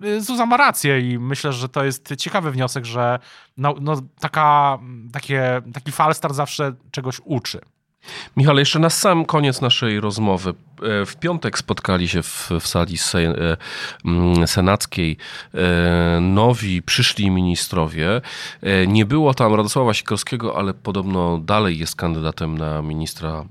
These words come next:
Speaker 2: e, spraw zagranicznych. E, powiedz mi, czy coś cię zaskoczyło w tym składzie kadrowym, który za Donaldem Tuskiem,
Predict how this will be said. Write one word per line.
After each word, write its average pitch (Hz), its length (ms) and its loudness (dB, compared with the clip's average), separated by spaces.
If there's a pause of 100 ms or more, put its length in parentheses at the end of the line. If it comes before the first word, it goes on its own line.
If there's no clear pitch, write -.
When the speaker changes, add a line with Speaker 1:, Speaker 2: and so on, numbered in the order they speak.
(100)
Speaker 2:
e, 78 140 -8
spraw 82 300 -8
zagranicznych. 82 800 -6 (480)
E, - 40 -14 (540)
powiedz 139 440 -2
mi, 131 440 2 (300)
czy 123 160 -2
coś 147 240 2
cię 135 140 4
zaskoczyło 117 1000 2 (160)
w - 120 -18
tym 117 200 2
składzie 127 460 4
kadrowym, 101 520 2
który 82 360 -6 (260)
za 78 360 -2
Donaldem 82 520 -2
Tuskiem, 71 460 -8